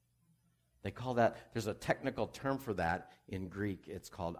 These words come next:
eisegesis. You're reading into the text. Have you ever had somebody, you're, you're speaking to them, and they've read into your words things that you did not intend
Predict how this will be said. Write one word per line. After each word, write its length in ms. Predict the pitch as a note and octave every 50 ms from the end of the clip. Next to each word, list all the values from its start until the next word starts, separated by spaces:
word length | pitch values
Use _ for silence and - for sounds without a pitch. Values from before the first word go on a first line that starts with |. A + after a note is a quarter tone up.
| - -
eisegesis. 920 | G#2+ B2+ B2 - - A#2 G#2+ F#2+ F2 G2 G#2+ G#2 G2+ - E2 D2+ - -
You're 140 | F2+ F2
reading 500 | E2 F2 G2+ G#2 G#2 F#2+ F2 F2 E2+ E2+ - -
into 520 | A#2+ A2+ A#2 A#2+ A2+ A#2 A#2 A2 - G#2
the 100 | F2+ F2+
text. 400 | F#2 - G2 F2 D2+ - - - - - - - - -
Have 80 | - G#2
you 100 | B2 C#3+
ever 160 | C#3 B2 B2+
had 400 | G#2 G2+ B2+ B2+ B2 B2+ B2 -
somebody, 360 | - - C3 A#2+ A#2 A2+ A#2
you're, 200 | A2 G2+ G2 G2
you're 200 | G#2+ - G#2+ G#2
speaking 400 | G2 - - D#3 D3 - D#3 B2
to 60 | A2+ A2+
them, 320 | A2+ A2 A2 A2+ A#2 A2+ - - - -
and 120 | - G#2 G#2
they've 200 | G#2+ G#2 G2 F#2+
read 520 | G2 G#2+ A#2+ B2+ C#3+ D3+ D#3 D3 - - -
into 440 | C3+ C3 C#3 D3 D3 C3+ - B2
your 400 | A2+ G#2 G2+ A2 A2+ B2 C3 B2
words 640 | A#2+ A2+ A2+ A#2+ A#2+ A#2 G#2 G2 F#2+ F#2 F2 - -
things 420 | - - - A2+ A2+ A2+ A2+ G#2+ -
that 200 | G2 F2+ - -
you 100 | G#2+ G#2+
did 200 | G2 G#2 F2 G2
not 200 | G2 F#2 F#2 F#2
intend 640 | F2 E2 D#2+ - - G2+ F2+ E2 D#2+ D#2 D#2 D#2+